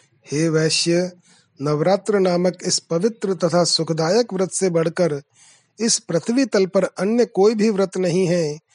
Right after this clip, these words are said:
यह नवरात्र व्रत सर्वदा ज्ञान तथा मोक्ष को देने वाला, सुख तथा संतान की वृद्धि करने वाला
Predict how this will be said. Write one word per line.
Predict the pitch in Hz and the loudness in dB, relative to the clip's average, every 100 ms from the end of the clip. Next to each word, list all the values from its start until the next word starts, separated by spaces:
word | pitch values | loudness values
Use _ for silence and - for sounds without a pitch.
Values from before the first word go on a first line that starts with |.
| _ _ _ - | _ _ _ -8
यह | 135 151 | -2 0
नवरात्र | 151 151 151 156 156 160 | 0 -2 0 -2 -4 -6
व्रत | 156 156 160 170 175 _ _ _ _ - | -4 -4 -4 -6 -8 _ _ _ _ -4
सर्वदा | 160 165 175 175 175 | 0 0 0 0 0
ज्ञान | 135 113 147 170 170 143 | -2 -4 -2 0 -2 -4
तथा | 156 156 170 | -6 -2 -2
मोक्ष | 147 165 165 226 | -2 -4 -4 -2
को | 233 208 | 0 4
देने | 185 185 | 4 2
वाला, | 175 165 165 151 143 _ _ _ _ - | 2 2 0 -2 -6 _ _ _ _ -10
सुख | - 233 - 220 202 | -4 -2 0 -2 0
तथा | 175 190 | 2 2
संतान | - 165 160 180 185 190 | 2 -2 -2 0 0 0
की | 196 | -2
वृद्धि | 170 151 143 233 | -2 -2 0 0
करने | 220 180 180 180 | 2 2 2 0
वाला | 170 165 160 | 2 0 -2